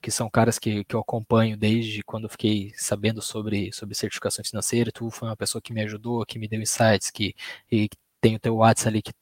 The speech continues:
qualquer hora eu sei que tu tá disposto a me ajudar com alguma dúvida. Então, agradecer vocês também por isso, vocês acabam me fazendo melhor também, querer aprender cada vez mais, me motivar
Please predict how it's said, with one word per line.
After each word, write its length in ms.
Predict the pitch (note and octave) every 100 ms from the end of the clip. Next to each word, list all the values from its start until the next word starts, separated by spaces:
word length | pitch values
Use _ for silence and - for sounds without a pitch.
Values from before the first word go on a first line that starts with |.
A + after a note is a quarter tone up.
| -
qualquer 260 | B2 - A#2
hora 180 | A2+
eu 40 | A#2
sei 140 | -
que 80 | A2
tu 80 | -
tá 140 | A2+
disposto 440 | A2 - A2+ G#2 A2+
a 40 |
me 80 | A2
ajudar 380 | A2 A2+ A2+ A2+ _
com 120 | A2
alguma 320 | G#2 A2+ A2+
dúvida. 360 | A#2 B2 C3 - _ _ - _ _ _ - -
Então, 440 | C#3+ A#2+ B2+ A#2 A2+
agradecer 560 | A#2 A2+ A2+ G#2+ B2
vocês 340 | A#2 A2 A2+ -
também 160 | A2
por 160 | - A2
isso, 260 | C3 -
vocês 260 | A2 - A2+
acabam 300 | G#2+ A2+ A2+
me 60 | A2
fazendo 340 | - A2+ A2+
melhor 360 | A#2 A#2 A#2 B2+
também, 260 | A#2 A#2
querer 320 | - G#2+ A2 - - - _
aprender 500 | - - A2 G#2 A2+
cada 200 | - G#2+
vez 240 | G#2+ G#2+ A2
mais, 360 | A2 B2+ - _ _
me 120 | - A2
motivar 420 | A2 - A2